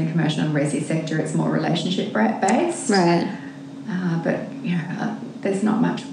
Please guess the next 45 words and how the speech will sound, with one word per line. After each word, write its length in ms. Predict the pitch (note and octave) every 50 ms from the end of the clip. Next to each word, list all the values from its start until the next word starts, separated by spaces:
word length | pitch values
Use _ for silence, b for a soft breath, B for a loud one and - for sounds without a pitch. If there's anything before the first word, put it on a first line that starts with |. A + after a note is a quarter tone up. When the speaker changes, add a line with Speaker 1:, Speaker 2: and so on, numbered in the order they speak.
| - - -
Speaker 1:
work 360 | - E3+ - - - - - - - - - - - -
at 180 | - - -
that 280 | - - - - - - - - - - - - - - - - - - - - - - - - -
large 340 | F#3 F3+ E3 D3 D3+ D#3+ -
scale 460 | - - - D#3 D3 - A#2 - - -
that 220 | - - - -
is 120 | - G#3 G3
Speaker 2:
Yeah. 140 | G3 F#3 F#3 F3+ F3+ F3 F3 F3 E3+
Speaker 1:
just 180 | E3+ E3+ F3
directly 420 | - - B2+ - - - - D#3+ E3
given 200 | D#3+ - - -
to 120 | - -
one 180 | - - - -
practice. 520 | - E3+ - - - - - - E3+ -
Most 280 | - F3 - - - G#3+
of 40 | G3+
Speaker 2:
Right. 240 | F#3+ F#3 F3+ F3 E3+
Speaker 1:
what 100 | E3+ F3
we're 80 | F#3+ -
competing 540 | - F3 E3+ - E3 D#3+ D3+ D3+ D3+ E3+ F3
for. 480 | - - E3 D#3+ D#3+ D#3+ D#3+ E3+ F3+ F#3+ - -
So 80 | G3+
Speaker 2:
Mm. 340 | F#3+ F#3 F3+ F3 E3+ E3+ E3 D#3+
Speaker 1:
it's 180 | - - -
a 40 | F3+
matter 280 | E3+ D3 - - - -
of 140 | D#3 D#3+ -
knowing 260 | F3 E3 D#3+ D#3+ D3
what's 220 | D3+ D#3 - -
happening. 640 | - F3 - - - - E3 D3+ D#3 E3 F3+ F3+ B B B B B B B B B B B B B -
Uh, 100 | - G#3+ - - -
you 60 | F3+
know, 80 | F3 D#3
our 180 | E3 F3 E3+ E3
networks 400 | E3 - - - F3+ F3 - -
are 100 | - -
often 360 | - E3+ - - E3 E3 E3
used 360 | E3 E3 E3 E3 D#3+ - -
for, 720 | - - - D#3+ D#3 D#3 D#3 D#3 E3 D#3+ D#3+ - - - - - - - - - - - - - - - - - - - -
um, 460 | F3+ F3 E3 D#3 D3+ D#3 D3+ - - -
either 160 | F3+ D#3 D3
finding 280 | D3 - D#3 D#3+ D#3 D3
the 60 | C#3+
right 220 | C#3 C#3 - -
partners. 520 | - - F3 C#3 B2+ B2+ - - D#3 E3